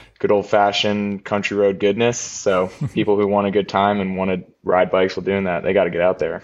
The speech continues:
Speaker 1: And honestly, I can't think of a better place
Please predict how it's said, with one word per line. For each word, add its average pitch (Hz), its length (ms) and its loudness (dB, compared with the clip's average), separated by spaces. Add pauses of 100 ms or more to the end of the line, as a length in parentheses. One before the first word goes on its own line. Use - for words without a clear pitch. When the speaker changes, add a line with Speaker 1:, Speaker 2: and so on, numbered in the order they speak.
Speaker 1:
And 90 360 -4 (180)
honestly, 101 640 0
I 92 80 -2
can't 92 240 -4
think 95 160 -2
of 90 320 -4
a 90 60 -4
better 90 200 0
place 92 480 0